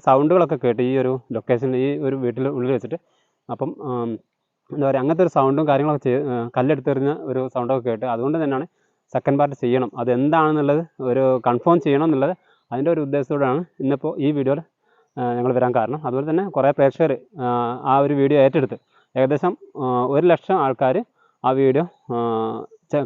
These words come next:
കണ്ടിട്ടുണ്ട്. ആ, അതുപോലെ തന്നെ ഇപ്പോഴും അത് റണ്ണിങ് തന്നെയാണ്. അപ്പോൾ അതിന് തന്നെ എല്ലാവരോടും ഒരുപാട് സന്തോഷമുണ്ട്. ആ, ഒരുപാട് താങ്ക്സ് പറയുന്നു. അതുപോലെ തന്നെ നമ്മൾ ഈ വീഡിയോ ചെയ്യാൻ വന്നത് ഇപ്പം കറക്റ്റ് നാലേ മുക്കാലായി ടൈം. ആ, ഒരുപാട് ദുരൂഹത നിറഞ്ഞ ഒരു വീടാണ്. ഞാൻ പറഞ്ഞല്ലോ,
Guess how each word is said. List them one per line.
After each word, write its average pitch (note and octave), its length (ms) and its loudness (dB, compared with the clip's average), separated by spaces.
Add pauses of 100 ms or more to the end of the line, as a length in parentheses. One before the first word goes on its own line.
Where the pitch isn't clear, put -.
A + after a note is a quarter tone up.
കണ്ടിട്ടുണ്ട്. C3+ 400 0 (160)
ആ, - 20 -4 (220)
അതുപോലെ B2 240 -4
തന്നെ D3+ 160 2
ഇപ്പോഴും D3+ 260 0
അത് D#3+ 80 -2 (500)
റണ്ണിങ് C3+ 440 2
തന്നെയാണ്. A#2 260 0 (180)
അപ്പോൾ C#3+ 220 -2
അതിന് C3+ 220 2
തന്നെ E3 180 2 (160)
എല്ലാവരോടും E3 400 4
ഒരുപാട് D3+ 320 0 (260)
സന്തോഷമുണ്ട്. D3+ 480 2 (180)
ആ, A#2+ 40 -6 (400)
ഒരുപാട് B2 240 -4 (100)
താങ്ക്സ് C3 280 -2
പറയുന്നു. C3 200 -2 (580)
അതുപോലെ B2 220 0
തന്നെ D#3+ 140 4 (260)
നമ്മൾ B2+ 180 -2
ഈ D#3 40 0 (100)
വീഡിയോ D3 240 0
ചെയ്യാൻ C#3 220 2
വന്നത് C#3+ 240 0
ഇപ്പം E3+ 180 -2 (280)
കറക്റ്റ് B2+ 340 -2
നാലേ B2+ 340 0
മുക്കാലായി C3+ 440 2
ടൈം. A#2 140 0 (600)
ആ, A#2 40 -6 (220)
ഒരുപാട് D#3+ 340 2 (720)
ദുരൂഹത C#3+ 380 2
നിറഞ്ഞ C#3 240 2
ഒരു C3 120 2
വീടാണ്. A2 280 0
ഞാൻ A#2+ 120 -4
പറഞ്ഞല്ലോ, B2 260 0